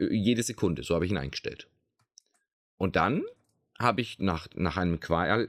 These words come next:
quälenden Kampf und nach Misshandlung hab ich auch den,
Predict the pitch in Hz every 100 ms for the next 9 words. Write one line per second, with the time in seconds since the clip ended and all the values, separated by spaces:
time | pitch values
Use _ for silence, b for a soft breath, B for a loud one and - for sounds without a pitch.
0 | - - 95 135 214 220 208 - 113 233
1 | - 110 110 110 - - 98 87 98 92
2 | 87 90 123 220 330 - B B B B
3 | - 113 123 - 98 - 98